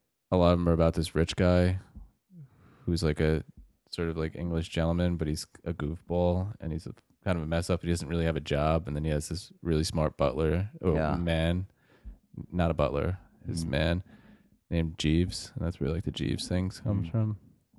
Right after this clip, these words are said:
Speaker 1: But it's all, like, just, like, he keeps, somebody wants him to do this favor, and then this happens and that, and it's, like, funny, and his writing is really good, and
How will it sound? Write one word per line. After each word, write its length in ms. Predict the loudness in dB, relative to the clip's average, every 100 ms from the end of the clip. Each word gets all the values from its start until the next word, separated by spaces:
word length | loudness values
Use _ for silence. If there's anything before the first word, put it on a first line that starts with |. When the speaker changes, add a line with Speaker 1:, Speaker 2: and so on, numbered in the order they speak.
| 2
Speaker 1:
But 100 | 2
it's 140 | 2 4
all, 260 | 10 12 12
like, 260 | 10 4 -4 _ _ _ _ _ _ 4
just, 300 | 6 6 6
like, 400 | 6 6 2 -16 -20 _ _ _ _ _ _ -8
he 120 | -4
keeps, 520 | -2 -2 -2 -4 -6 _ _ -20 -20 _ _ -4
somebody 300 | 0 4 4
wants 240 | 4 2
him 60 | -2
to 80 | 0
do 140 | 0
this 200 | 0 0
favor, 420 | 4 6 6 4
and 120 | 0
then 160 | -2 -2
this 180 | -2 -2
happens 460 | 0 2 2 -2 -4
and 80 | 0
that, 200 | 2 2
and 120 | 2 2
it's, 140 | 2
like, 160 | 0 0
funny, 480 | -4 -4 -2 -4 -4
and 160 | -4
his 160 | -4 -2
writing 380 | 0 2 0 -4
is 120 | -4
really 320 | -2 0 0
good, 340 | 0 0 0 -4
and 580 | -8 -6 -8 -12 -16